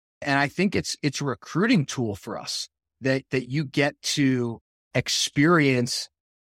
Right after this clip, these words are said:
spending time with, with fifty guys from all over the country, from all four time zones, from fifteen to eighteen states. So some, sometimes there's learning curves for guys from the non-traditional areas that,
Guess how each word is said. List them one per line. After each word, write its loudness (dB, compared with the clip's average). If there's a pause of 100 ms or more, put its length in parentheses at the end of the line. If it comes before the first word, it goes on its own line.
(220)
spending 0
time 2
with, -4
with -8
fifty -2
guys 0 (280)
from -2
all 6
over 2
the -4
country, -2 (140)
from -4
all 6
four 0
time 0
zones, -10
from 0 (280)
fifteen 0
to 0
eighteen 0
states. -4 (600)
So 4 (360)
some, 2
sometimes 2
there's -4
learning 0
curves 0
for -8
guys -2
from -6
the -2
non-traditional -2
areas 0
that, -2